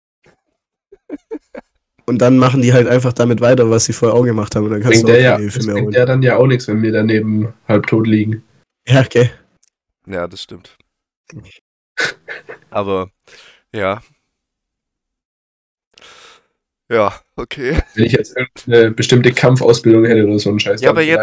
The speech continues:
Speaker 3: vielleicht, aber
Speaker 1: okay, dann ändern wir's um. Stell dir vor, das sind drei achtzehnjährige,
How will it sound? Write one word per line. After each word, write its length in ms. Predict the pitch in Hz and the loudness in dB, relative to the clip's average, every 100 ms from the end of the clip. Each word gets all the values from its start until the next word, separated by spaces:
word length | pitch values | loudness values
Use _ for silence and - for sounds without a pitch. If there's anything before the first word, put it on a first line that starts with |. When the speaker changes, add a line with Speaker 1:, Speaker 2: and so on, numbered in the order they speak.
| 107 | -2
Speaker 3:
vielleicht, 60 | - | -4
aber 80 | 131 | -6
Speaker 1:
okay, 240 | 135 151 | -4 -4
dann 180 | 135 123 | -4 -2
ändern 320 | 123 147 131 | -2 -2 -4
wir's 200 | 127 120 | -4 -4
um. 200 | 113 110 - | -8 -10 -14
Stell 280 | - 139 147 | -6 -2 -2
dir 120 | 147 | -4
vor, 260 | - 139 | -2 -2
das 200 | 147 117 | -2 -6
sind 240 | - 123 120 | -10 -10 -14
drei 400 | - - 107 110 - _ _ _ _ _ _ _ _ _ _ _ _ _ | -8 -4 -2 -4 -12 _ _ _ _ _ _ _ _ _ _ _ _ _
achtzehnjährige, 1120 | 165 - - 151 139 139 135 131 131 135 | -6 -6 -10 -8 -4 -2 -2 -2 -2 -2